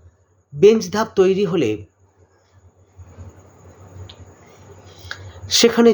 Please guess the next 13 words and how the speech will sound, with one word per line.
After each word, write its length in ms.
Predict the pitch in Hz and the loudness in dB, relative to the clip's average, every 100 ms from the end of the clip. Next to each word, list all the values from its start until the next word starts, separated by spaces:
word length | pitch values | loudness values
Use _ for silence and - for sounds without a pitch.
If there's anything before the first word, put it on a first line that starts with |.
| 180 | 4
জলপ্রবাহকে 760 | 190 202 208 214 214 226 220 208 | 2 0 -2 -2 -2 -2 -4 -4
পুরোপুরি 360 | 196 190 196 202 175 | 0 0 2 0 0
নিয়ন্ত্রণ 360 | 180 180 196 190 | 0 0 -2 0
করা 180 | 190 185 - | -2 -2 -2
সম্ভব 300 | 165 160 160 135 | -2 -2 -2 0
হয়। 200 | 110 98 - _ _ _ _ _ _ _ _ _ _ _ - - - - - - - - - - - - - 87 95 90 - 92 92 92 95 - - - - - - - 202 | -2 -4 -12 _ _ _ _ _ _ _ _ _ _ _ -20 -20 -20 -20 -20 -20 -20 -20 -20 -20 -20 -20 -20 -20 -18 -20 -20 -20 -20 -20 -20 -20 -20 -20 -20 -20 -20 -8 -2
দাঁড়িয়ে 260 | 180 175 131 | 0 2 0
দাও, 120 | 98 95 _ _ _ _ _ _ _ _ _ | -4 -10 _ _ _ _ _ _ _ _ _
এই 160 | 202 240 180 | 2 2 2
ধরনের 320 | 220 226 226 170 | 2 2 2 0
ধাপ 200 | 151 185 - | -4 -6 -6
চাষ 140 | 202 | -10
করলে 320 | - 196 160 | -4 -2 -2